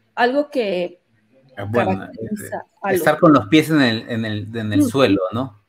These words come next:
Speaker 2: Te entiendo.
Speaker 1: Y los programadores o los que desarrollamos so-, también somos muy soberbios porque, pues, aprendemos nuestra área y luego tenemos que estar aprendiendo de otras áreas, ¿no? Vas a desarrollar para medicina, tienes que aprender algo de medicina, mecánica,
Speaker 2: Qué,
Speaker 1: lo que
Speaker 2: qué
Speaker 1: sea.
Speaker 2: bueno
Speaker 1: Entonces,
Speaker 2: que lo digas, ¿sabes?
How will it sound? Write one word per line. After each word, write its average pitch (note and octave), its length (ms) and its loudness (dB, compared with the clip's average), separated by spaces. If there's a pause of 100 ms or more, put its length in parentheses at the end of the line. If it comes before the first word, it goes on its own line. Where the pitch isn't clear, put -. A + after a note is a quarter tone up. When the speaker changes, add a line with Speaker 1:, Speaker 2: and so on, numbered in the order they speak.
(500)
Speaker 2:
Te G#2 120 -8
entiendo. G#2 580 -6
Speaker 1:
Y F#3 40 -6
los G3 180 -6
programadores G#3+ 840 0
o F#3+ 120 -4
los F3 220 -8
que F3 200 -12
desarrollamos F3 680 -8
so-, F#3+ 140 -20
también A3+ 320 -4
somos B3 320 -2
muy A#3 180 -2
soberbios G#3 580 -6
porque, F3+ 520 -14
pues, - 120 -20
aprendemos G#3 460 -4
nuestra G3 360 -6
área G3 140 -6
y G3 40 -6
luego F#3+ 180 -6
tenemos G#3+ 280 -6
que A3 100 -14
estar G#3+ 180 -2
aprendiendo F#3 540 -2
de G3 80 -4
otras F#3+ 320 -10
áreas, F3 400 -10
¿no? G#3+ 160 -14
Vas G3+ 260 -4
a A#3+ 60 0
desarrollar G3+ 500 0
para G3+ 160 -2
medicina, F3+ 480 -4
tienes G3 180 -8
que G#3 100 -8
aprender F#3+ 280 -2
algo F#3 120 0
de F3+ 60 -4
medicina, G#3+ 1040 -2 (200)
mecánica, G#3 640 -2
Speaker 2:
Qué, - 20 -4
Speaker 1:
lo E3+ 160 -4
que - 40 -20
Speaker 2:
qué F#3 60 -20
Speaker 1:
sea. - 200 -4
Speaker 2:
bueno C#3 220 0
Speaker 1:
Entonces, - 100 -6
Speaker 2:
que G#2+ 100 -4
lo G#2+ 80 0
digas, G#2+ 320 -2
¿sabes? G#2+ 460 -6